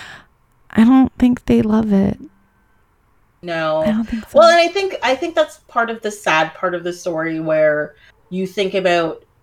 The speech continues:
Speaker 2: he, he obviously has some sort of, I'm gonna call it psychosis, because, <laughs> like, there's no way you can see that and think about that and be like, "Everything is great, everything's fine, let's do this again."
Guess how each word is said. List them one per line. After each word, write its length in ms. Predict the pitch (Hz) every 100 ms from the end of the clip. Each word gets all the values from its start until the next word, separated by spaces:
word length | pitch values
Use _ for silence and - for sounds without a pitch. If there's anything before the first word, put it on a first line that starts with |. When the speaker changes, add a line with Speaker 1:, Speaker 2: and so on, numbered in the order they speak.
| -
Speaker 2:
he, 340 | 247 247 220
he 160 | 262 294
obviously 400 | 240 311 311 311
has 280 | 254 233
some 280 | - 196 202
sort 320 | 202 196 185
of, 400 | 180 175 160 160 _ _ _ _ _
I'm 140 | 202 233
gonna 240 | 285 311
call 300 | 294 247 226
it 100 | 208
psychosis, 960 | - 165 165 185 151 - - - - - -
because, 720 | - 185 214 180 170 170 165 170 233 - -
<laughs> 360 | - - - -
like, 260 | 262 254 240
there's 280 | 330 320
no 280 | 339 320 320
way 140 | 302 277
you 180 | 254 240
can 200 | 277 240
see 300 | - 226 220
that 460 | 208 196 190 185 -
and 520 | 185 175 170 170 165 -
think 160 | 190
about 240 | 185 180 175
that 220 | 170 147
and 100 | 170
be 120 | 170
like, 400 | 170 165 156 _ _
"Everything 440 | 180 190 202 208 185
is 140 | 175
great, 300 | 185 165 160
everything's 500 | 160 165 165 156 151
fine, 320 | - 160 151
let's 240 | 147 147 -
do 160 | 165
this 220 | 156 160 160
again." 500 | 147 156 147 170